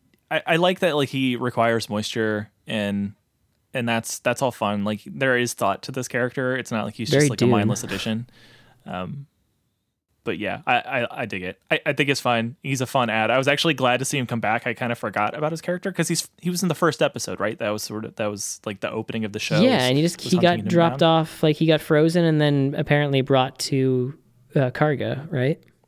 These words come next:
Speaker 1: Yeah, so I guess what, before we actually get to that mission that the four of them go on, I, I just wanna briefly touch on that fun little scene with the kid in school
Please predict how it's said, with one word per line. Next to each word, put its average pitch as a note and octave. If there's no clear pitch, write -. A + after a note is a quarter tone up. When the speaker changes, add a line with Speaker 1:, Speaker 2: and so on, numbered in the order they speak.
Speaker 1:
Yeah, D#3+
so F3
I E3+
guess G#3+
what, C4
before F3+
we F3
actually D#3
get C3+
to C3
that A2+
mission G2+
that A#2
the A#2
four A#2
of G2+
them G2+
go G#2
on, G2
I, C3+
I D#3
just D#3
wanna D#3+
briefly C3
touch -
on A#2+
that A2
fun A#2
little A2+
scene G#2+
with G#2+
the -
kid G#2+
in G2+
school A2+